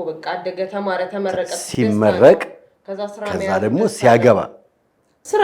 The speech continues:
Speaker 1: መያዙ ደስታ ነው። ከዛ ትምህርት ማነው ስራ ምንድን ነው? ትዳር ይመሰርታል። ትዳር መመስረቱ ትልቅ ሰክሰስ።
Speaker 2: ይኸው አሁን እኔ እያልኩ ያለሁት ሰርግ ለኢትዮጵያኖች ባህላዊ እሴታችን ነው።
Speaker 1: ለሁሉም ዓለም ነው አልኩ እኮ።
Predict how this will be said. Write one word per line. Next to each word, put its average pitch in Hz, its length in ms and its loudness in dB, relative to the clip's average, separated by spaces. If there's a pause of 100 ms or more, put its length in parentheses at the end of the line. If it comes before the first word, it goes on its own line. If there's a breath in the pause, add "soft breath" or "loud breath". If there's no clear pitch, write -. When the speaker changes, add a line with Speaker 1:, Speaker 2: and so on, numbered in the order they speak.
Speaker 1:
መያዙ 233 340 6
ደስታ 196 260 -6
ነው። 156 160 -6
ከዛ - 160 -6 (260)
ትምህርት 285 340 0 (280)
ማነው 190 280 0
ስራ 220 160 -2 (120)
ምንድን 156 280 -4
ነው? 151 160 -10
ትዳር 240 280 4
ይመሰርታል። 156 600 -4 (640 soft breath)
ትዳር 220 220 4
መመስረቱ 294 500 0
ትልቅ 349 400 -2
ሰክሰስ። 214 380 -8 (500)
Speaker 2:
ይኸው 143 140 8 (160)
አሁን 143 220 2
እኔ 151 120 2
እያልኩ 120 300 4
ያለሁት 98 440 0 (760)
ሰርግ 190 380 4 (540)
ለኢትዮጵያኖች 143 1000 2 (1120)
ባህላዊ 127 520 4 (160)
እሴታችን - 680 -4
ነው። 254 60 6
Speaker 1:
ለሁሉም 294 480 4
ዓለም 262 320 6
ነው 220 200 2
አልኩ 165 300 0
እኮ። 160 140 -12